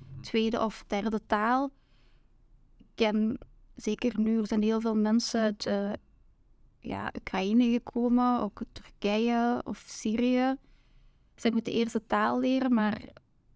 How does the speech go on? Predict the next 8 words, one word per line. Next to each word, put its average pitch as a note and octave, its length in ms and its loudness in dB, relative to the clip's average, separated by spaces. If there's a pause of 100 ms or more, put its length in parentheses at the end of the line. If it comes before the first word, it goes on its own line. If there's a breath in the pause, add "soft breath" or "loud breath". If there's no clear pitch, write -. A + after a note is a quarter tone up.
(720)
hoe A#3 160 -2
dat, A3+ 180 0
dat, A3 100 0 (480)
hoe A#3+ 140 0
dat A3+ 160 0 (160)
taal A#3+ 300 4
wordt - 520 -4 (300)
geleerd, - 800 -2